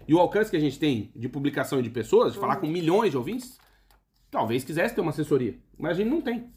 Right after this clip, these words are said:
Speaker 1: né?
Speaker 2: É.
Speaker 1: A gente tá só gerando informação, trazendo
Speaker 2: É.
Speaker 1: essa informa-, hoje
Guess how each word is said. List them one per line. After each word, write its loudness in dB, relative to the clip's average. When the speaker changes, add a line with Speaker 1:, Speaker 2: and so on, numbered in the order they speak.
Speaker 1:
né? -2
Speaker 2:
É. 2
Speaker 1:
A 2
gente 0
tá 0
só 0
gerando 2
informação, -2
trazendo 0
Speaker 2:
É. 2
Speaker 1:
essa 0
informa-, -6
hoje 8